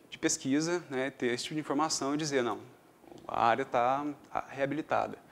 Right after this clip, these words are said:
Em termos de agricultura, né, a aplicação de fertilizantes, né, aos solos, né, pra suprir as plantas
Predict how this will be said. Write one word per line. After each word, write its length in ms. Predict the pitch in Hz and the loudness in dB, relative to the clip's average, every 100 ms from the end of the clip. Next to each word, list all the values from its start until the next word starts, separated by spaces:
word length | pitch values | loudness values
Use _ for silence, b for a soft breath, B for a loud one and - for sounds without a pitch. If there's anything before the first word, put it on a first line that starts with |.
| B B B B B B | B B B B B B
Em 80 | - | -8
termos 220 | 196 175 | 4 4
de 60 | 175 | 4
agricultura, 600 | 180 202 214 - 208 180 | 2 -2 -2 2 6 6
né, 80 | 139 | 6
a 40 | |
aplicação 360 | 131 139 160 156 | 4 2 2 2
de 80 | 143 | 2
fertilizantes, 800 | 160 156 185 151 151 170 - | 2 2 0 4 4 4 2
né, 180 | 131 120 | 0 4
aos 200 | 110 131 | 4 2
solos, 480 | - 151 151 147 - | 4 6 8 6 2
né, 160 | 135 131 | 0 2
pra 320 | 127 131 135 | 6 6 6
suprir 580 | - 135 - 127 156 120 | 2 -2 -2 0 2 2
as 100 | - | 2
plantas 640 | 127 123 139 123 110 | 2 2 2 -2 -4